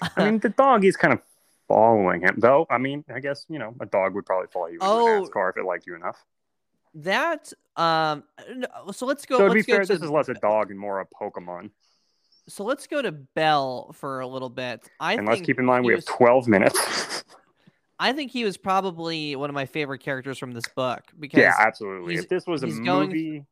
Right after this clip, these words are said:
Speaker 1: I feel, or
Speaker 2: Mm-hmm.
Speaker 1: if this was, like, a trilogy of films, like the prequel prequel trilogy, I feel like he's the guy.
Speaker 2: Yeah, because he, I mean, he loses his Padawan in the last, his master in the last book,
Speaker 1: Mm-hmm.
Speaker 2: and he's still trying to deal with,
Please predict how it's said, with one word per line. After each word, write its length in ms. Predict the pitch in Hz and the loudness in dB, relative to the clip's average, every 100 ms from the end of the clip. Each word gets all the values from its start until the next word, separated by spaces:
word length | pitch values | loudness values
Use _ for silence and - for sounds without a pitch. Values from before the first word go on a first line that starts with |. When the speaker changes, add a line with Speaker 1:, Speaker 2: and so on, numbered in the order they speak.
| _ 117 | _ -6
Speaker 1:
I 100 | 117 | -6
feel, 280 | - 127 117 | -4 -4 0
or 160 | 113 | 0
Speaker 2:
Mm-hmm. 100 | 107 | 0
Speaker 1:
if 60 | 135 | -4
this 140 | 139 | -6
was, 100 | 131 | -4
like, 80 | 110 | -4
a 60 | - | -4
trilogy 500 | - 123 127 120 120 | -4 -4 -4 -4 -8
of 100 | 104 | -8
films, 340 | 113 120 131 123 | -6 -4 -4 -4
like 200 | 98 - | -8 -8
the 80 | - | -10
prequel 500 | - 117 113 113 - | -6 -6 -6 -8 -10
prequel 420 | - 117 139 139 | -8 -8 -6 -8
trilogy, 520 | 143 139 135 127 127 - | -4 -4 -4 -6 -12 -6
I 120 | 104 | -6
feel 180 | 101 98 | -4 -8
like 140 | 90 - | -8 -12
he's 540 | 101 95 92 - - _ _ _ _ | -18 -16 -16 -18 -20 _ _ _ _
the 160 | 87 92 | -6 -2
guy. 300 | 87 85 - _ _ _ _ _ _ _ _ _ _ _ _ _ _ | 0 -2 -6 _ _ _ _ _ _ _ _ _ _ _ _ _ _
Speaker 2:
Yeah, 240 | 165 185 147 | -2 0 0
because 240 | 147 160 | -2 -8
he, 400 | 214 233 233 220 - | -8 -6 -6 -8 -8
I 60 | |
mean, 280 | 170 170 160 - _ _ | -6 -6 -8 -16 _ _
he 180 | 170 175 | -8 -4
loses 500 | 175 226 226 220 180 | -2 -2 -4 -6 -8
his 180 | 190 160 | -10 -4
Padawan 480 | 165 160 156 156 | -2 0 0 -2
in 80 | 147 | -2
the 60 | 143 | -4
last, 320 | 135 123 - _ | -4 -4 -10 _
his 180 | 143 139 | -12 -6
master 320 | 143 135 131 | -2 -2 -4
in 80 | 143 | -8
the 60 | 127 | -10
last 320 | 123 120 - | -10 -12 -12
book, 340 | 123 120 - _ _ - | -12 -12 -14 _ _ -16
Speaker 1:
Mm-hmm. 280 | 104 92 90 | -14 -12 -10
Speaker 2:
and 80 | 139 | -8
he's 140 | 143 | -8
still 240 | - 185 175 | -4 -2 -2
trying 280 | 175 151 | -4 -4
to 80 | 139 | -6
deal 340 | 123 139 147 139 | -8 -4 -4 -4
with, 220 | 127 | -8